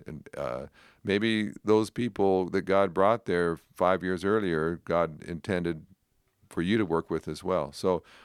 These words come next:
all that just to say, on, on that front, be careful with that, because you may,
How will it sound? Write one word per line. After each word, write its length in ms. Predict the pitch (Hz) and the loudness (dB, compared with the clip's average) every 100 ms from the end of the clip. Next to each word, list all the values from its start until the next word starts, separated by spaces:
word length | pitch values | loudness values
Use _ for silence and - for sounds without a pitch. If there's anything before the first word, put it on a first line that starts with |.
| - - | -8 2
all 160 | 139 | 4
that 200 | 139 120 | 4 2
just 160 | 113 - | 2 -4
to 100 | 98 | -4
say, 480 | - 101 92 87 87 _ _ _ _ - | 0 2 2 0 -4 _ _ _ _ -6
on, 200 | 101 90 | -4 -2
on 140 | 98 | 0
that 260 | 113 131 - | 2 2 0
front, 420 | - 92 80 78 | -2 0 0 -2
be 120 | 104 | -6
careful 480 | - 135 131 - 87 | -2 0 0 0 -2
with 200 | 85 80 | -2 -2
that, 320 | 73 71 85 - _ _ - | -2 -2 -4 -8 _ _ -12
because 640 | - 98 85 80 80 - | -8 -2 0 0 -4 -6
you 200 | 95 98 | -4 0
may, 540 | 101 101 95 90 82 | 2 2 0 -2 -6